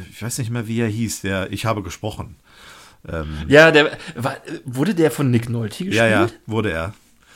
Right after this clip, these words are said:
Speaker 2: Dann war der das doch. Ich hab
Speaker 1: Hm.
Speaker 2: immer nur in den Credits gesehen, Guest, äh, Co-starring Nick Nolte.
Speaker 1: Ja, der hat
Speaker 2: Und der, der war
Speaker 1: genau.
Speaker 2: der einzige Charakter, der in den ersten zwei Folgen da so aufgetaucht
Speaker 1: Ja.
Speaker 2: ist. Ah, cool, ja.
Speaker 1: Genau. Ähm,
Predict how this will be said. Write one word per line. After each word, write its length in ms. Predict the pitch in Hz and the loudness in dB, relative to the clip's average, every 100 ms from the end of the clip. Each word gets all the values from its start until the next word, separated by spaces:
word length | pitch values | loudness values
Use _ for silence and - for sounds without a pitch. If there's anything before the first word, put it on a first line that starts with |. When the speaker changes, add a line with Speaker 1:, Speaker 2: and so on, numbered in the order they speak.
| - - - - | -20 -20 -12 -6
Speaker 2:
Dann 140 | 139 | -4
war 120 | 165 | -2
der 160 | 170 180 | -2 -2
das 200 | 175 - | -4 -4
doch. 200 | 202 135 | -6 -4
Ich 140 | 120 | -4
hab 60 | 170 | -4
Speaker 1:
Hm. 80 | - | -2
Speaker 2:
immer 140 | 208 | -2
nur 160 | 196 190 | 0 0
in 80 | 180 | 0
den 100 | 170 | -2
Credits 400 | - 147 175 - | 0 -2 -2 -4
gesehen, 480 | 165 156 175 170 139 | -4 -2 0 0 0
Guest, 300 | 127 143 - | -2 -2 -4
äh, 140 | 123 | -4
Co-starring 920 | 117 143 156 - 139 151 160 165 160 135 | -2 -4 -4 -4 -4 -2 -2 -2 -4 -4
Nick 220 | 135 - | -6 -6
Nolte. 320 | 127 117 107 | -6 -6 -8
Speaker 1:
Ja, 300 | 92 95 104 | -6 -2 0
der 100 | 92 | 0
hat 100 | 117 | 0
Speaker 2:
Und 140 | 123 | 2
der, 140 | 135 147 | 4 4
der 240 | 147 147 | 4 4
war 120 | 175 180 | 4 2
Speaker 1:
genau. 120 | 185 | 2
Speaker 2:
der 80 | 165 | 0
einzige 380 | 175 - 180 | -2 -2 -4
Charakter, 320 | 165 170 170 170 | -6 -6 -4 -4
der 100 | 165 | -2
in 40 | |
den 240 | 160 160 160 | -2 -4 -6
ersten 240 | 156 170 | -8 -6
zwei 180 | - 156 | -4 -4
Folgen 240 | 156 151 | -2 -4
da 80 | 151 | -4
so 100 | 139 | -6
aufgetaucht 500 | - - - 87 107 - | -8 -8 -6 -6 -8 -12
Speaker 1:
Ja. 80 | 151 | -12
Speaker 2:
ist. 40 | 175 | -10
Ah, 60 | - | -10
cool, 80 | 135 - | -10 -8
ja. 140 | 110 - | -10 -10
Speaker 1:
Genau. 340 | 95 87 80 82 | -12 -8 -8 -8
Ähm, 580 | 107 107 107 107 110 120 | -6 -4 -4 -4 -6 -8